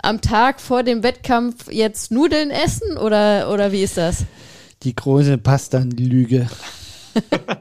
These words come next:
Speaker 3: Ähm, da können wir jetzt, glaub ich, mal einen Ernährungspodcast dazu machen, aber,
Speaker 2: <laughs>
Speaker 3: ähm,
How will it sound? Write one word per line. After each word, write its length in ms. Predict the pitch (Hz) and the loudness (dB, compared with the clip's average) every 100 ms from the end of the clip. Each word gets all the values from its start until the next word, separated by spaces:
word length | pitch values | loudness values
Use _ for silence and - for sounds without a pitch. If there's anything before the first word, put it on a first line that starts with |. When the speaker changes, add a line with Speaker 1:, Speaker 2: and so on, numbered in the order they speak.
| 202 - - - - - | -10 -16 -18 -20 -20 -10
Speaker 3:
Ähm, 760 | 98 101 101 104 98 98 98 _ - | -6 -2 -2 -2 -4 -8 -10 _ -12
da 100 | 92 | -8
können 160 | 107 117 | -4 2
wir 80 | |
jetzt, 160 | 110 104 | 0 0
glaub 160 | 101 101 | -4 -4
ich, 80 | |
mal 240 | 98 98 98 92 | -2 0 0 -2
einen 180 | 90 | -6
Ernährungspodcast 880 | 95 98 113 127 117 101 101 98 92 | -4 0 0 0 -2 -6 -4 -6 -4
dazu 220 | 95 - | -8 -6
machen, 280 | 92 87 104 | -4 -4 -2
aber, 360 | 92 90 95 - | -2 0 -2 -2
Speaker 2:
<laughs> 200 | 98 92 | -4 -4
Speaker 3:
ähm, 180 | 92 | -6